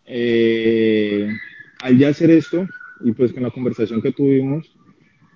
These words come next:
digo, "Listo, ya el corto está, eh, el libreto ya está, entonces ahorita empecemos la preproducción para, para empezarlo a realizar, para empezarlo ya a, a,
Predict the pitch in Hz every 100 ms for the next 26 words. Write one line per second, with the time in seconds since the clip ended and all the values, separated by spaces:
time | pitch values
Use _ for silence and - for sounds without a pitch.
0 | _ 117 117 123 139 185 135 139 - 98
1 | 92 _ _ 107 113 113 123 127 110 -
2 | 156 170 - _ _ _ _ - 107 104
3 | 101 104 98 107 123 120 113 - 151 170
4 | _ _ _ 110 107 123 110 104 120 117
5 | 120 _ _ _ _ _ _ _ _ 113
6 | 107 104 107 110 120 123 _ 113 110 107
7 | 107 98 107 104 95 - 120 143 - _
8 | _ _ _ _ _ 110 107 104 101 98
9 | 98 95 92 _ _ _ _ - 113 107
10 | 110 110 113 123 120 107 117 107 - 104
11 | 98 98 98 110 107 101 101 95 95 95
12 | _ _ _ _ _ _ _ _ - 104
13 | 101 98 98 95 95 92